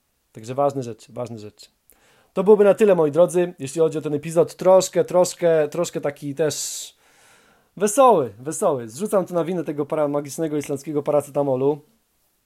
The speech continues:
Nie bę-, nie, nie daję nazwy, nie mówię, nie mówię, co to za środek, bo też nie chcę, żeby tutaj nagle pojawili się jacyś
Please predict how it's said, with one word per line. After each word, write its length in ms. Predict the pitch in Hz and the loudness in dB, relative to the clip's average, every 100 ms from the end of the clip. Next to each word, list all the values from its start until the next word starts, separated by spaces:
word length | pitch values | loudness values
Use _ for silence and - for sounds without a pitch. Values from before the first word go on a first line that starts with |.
| _ _ _ _ _ | _ _ _ _ _
Nie 140 | 139 | -4
bę-, 100 | 151 | -4
nie, 320 | 147 151 156 151 | -4 -6 -6 -4
nie 120 | 160 | -2
daję 240 | 156 143 | -2 0
nazwy, 280 | 139 131 135 | -2 -4 -6
nie 80 | 135 | -6
mówię, 260 | 131 120 117 | -6 -8 -10
nie 120 | 131 | -12
mówię, 160 | 120 | -12
co 100 | 113 | -16
to 80 | 113 | -20
za 100 | 110 | -20
środek, 320 | 110 123 117 | -14 -14 -14
bo 120 | 113 117 | -14 -14
też 160 | 120 | -14
nie 100 | 117 | -16
chcę, 160 | 110 120 | -18 -20
żeby 180 | 110 110 | -20 -20
tutaj 340 | - 113 113 | -18 -16 -18
nagle 260 | 113 117 113 | -18 -20 -18
pojawili 380 | 123 113 113 110 | -16 -16 -16 -16
się 120 | 117 | -18
jacyś 360 | 110 110 - | -18 -20 -20